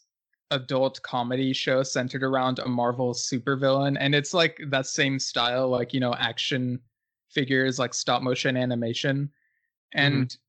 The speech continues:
Speaker 1: it's pretty cool, but I, I'm slightly annoyed that, like, the camera shakes ever so slightly instead of just staying freaking still <laughs> in that show.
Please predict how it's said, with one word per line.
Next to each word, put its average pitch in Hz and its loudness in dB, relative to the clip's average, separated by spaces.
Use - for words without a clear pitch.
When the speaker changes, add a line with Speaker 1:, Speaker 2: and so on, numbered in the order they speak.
Speaker 1:
it's 147 -10
pretty 170 0
cool, 208 2
but 156 2
I, 147 2
I'm 160 0
slightly 151 0
annoyed 127 2
that, 127 2
like, 120 -2
the 139 0
camera 131 0
shakes - 0
ever 131 0
so - 0
slightly 135 0
instead 131 0
of 131 -2
just - 0
staying 127 0
freaking 135 -4
still 123 -2
<laughs> - -12
in 151 -4
that - -2
show. - -4